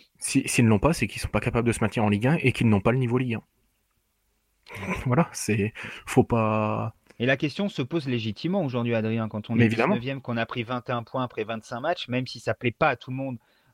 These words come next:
Speaker 2: euh, au sein du club, euh, qu'on pose ces questions-là aujourd'hui, les questions se, se posent.
Speaker 1: Et oui, et puis surtout, tout le monde se, se vantait du, ah, euh, pendant des mois de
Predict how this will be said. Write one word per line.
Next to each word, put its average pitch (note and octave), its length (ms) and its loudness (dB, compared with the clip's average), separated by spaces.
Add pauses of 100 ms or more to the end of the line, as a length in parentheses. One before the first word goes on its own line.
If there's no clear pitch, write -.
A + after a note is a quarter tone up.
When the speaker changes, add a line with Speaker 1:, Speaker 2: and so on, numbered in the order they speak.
Speaker 2:
euh, G2+ 160 0
au A2 140 -6
sein A#2 180 -4
du A2 120 -4
club, D#3+ 280 2
euh, A2 160 0
qu'on A2 180 -4
pose B2+ 180 -4
ces - 140 -4
questions-là A2 460 -4
aujourd'hui, A#2+ 320 0
les B2 80 0
questions - 320 -6
se, A2 220 -10
se - 180 -10
posent. C#3 340 4 (880)
Speaker 1:
Et C#3 60 8
oui, G#3 160 8
et C3 60 6
puis - 140 4
surtout, - 300 -2
tout - 140 2
le C3 60 8
monde C#3+ 200 6
se, G2+ 500 2
se - 140 2
vantait B2 420 0
du, A#2 160 -4 (340)
ah, C#3 160 2 (120)
euh, B2 140 0
pendant G#2 640 0
des G#2+ 200 2
mois B2+ 220 2
de A2+ 560 2